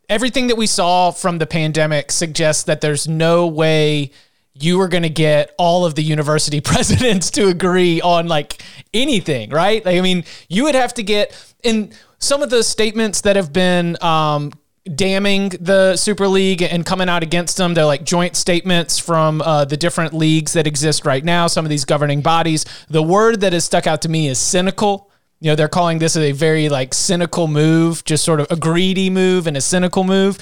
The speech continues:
And I feel like there's just not enough <laughs> cynicism at the university president level, uh, to be able to just do this over money. Like, you've gotta at least,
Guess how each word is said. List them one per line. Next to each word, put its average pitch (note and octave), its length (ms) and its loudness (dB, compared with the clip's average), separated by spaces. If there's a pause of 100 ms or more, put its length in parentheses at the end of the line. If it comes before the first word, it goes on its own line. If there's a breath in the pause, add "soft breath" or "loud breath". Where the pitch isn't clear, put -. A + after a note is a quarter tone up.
(220 loud breath)
And D#3 100 -2
I D#3 60 2
feel A3+ 480 2
like E3+ 460 0 (200 loud breath)
there's E3+ 220 0
just F3+ 220 0
not F3+ 440 0
enough E3 360 0
<laughs> - 140 -2
cynicism F3+ 800 0
at F3+ 140 0
the E3+ 60 0
university D#3+ 640 0
president D3+ 500 -2
level, C#3 520 0 (280 loud breath)
uh, D3+ 220 2
to D#3 160 -2
be D3+ 140 0
able D3+ 220 0
to D3 120 -2
just D3+ 760 -2
do D3+ 200 -2
this D3 220 -2
over C#3+ 220 0
money. C#3 280 -2
Like, E3+ 160 -2
you've G#3+ 100 -4
gotta A#3+ 320 -2
at G3 160 -2
least, G3+ 480 -4